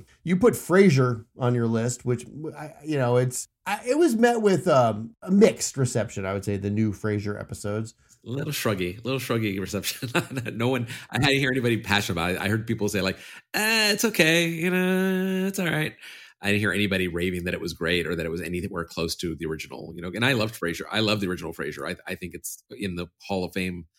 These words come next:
Speaker 2: of sitcoms, and this just did not measure up to that. It was nothing close to what the Frasier name has stood <laughs> for, for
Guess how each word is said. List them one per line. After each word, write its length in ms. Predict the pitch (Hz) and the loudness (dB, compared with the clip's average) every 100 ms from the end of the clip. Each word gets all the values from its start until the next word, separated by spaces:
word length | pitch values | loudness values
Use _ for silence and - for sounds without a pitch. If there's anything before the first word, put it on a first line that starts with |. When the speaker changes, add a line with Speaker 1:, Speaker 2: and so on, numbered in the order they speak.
| _ _ | _ _
Speaker 2:
of 80 | 87 | -8
sitcoms, 540 | - 87 - 80 78 78 | -6 -6 -6 -8 -8 -10
and 260 | 82 80 | -10 -8
this 180 | 82 - | -6 -6
just 320 | - 76 82 | -8 -10 -10
did 160 | 82 80 | -10 -8
not 220 | 76 - | -8 -8
measure 280 | 78 76 73 | -10 -10 -10
up 120 | - | -12
to 80 | 67 | -14
that. 160 | - - | -14 -16
It 60 | |
was 160 | - 85 | -16 -10
nothing 500 | 87 78 69 76 78 _ | -8 -8 -10 -12 -16 _
close 320 | - 80 - | -8 -6 -6
to 460 | - 76 73 71 76 - | -6 -6 -6 -8 -12 -12
what 160 | 76 - - | -12 -12 -16
the 60 | |
Frasier 340 | - 78 78 76 | -10 -8 -6 -8
name 280 | 76 73 | -8 -10
has 180 | 78 80 | -8 -8
stood 220 | - - | -6 -8
<laughs> 180 | - - | -8 -10
for, 260 | - - - | -8 -8 -10
for 200 | - | -10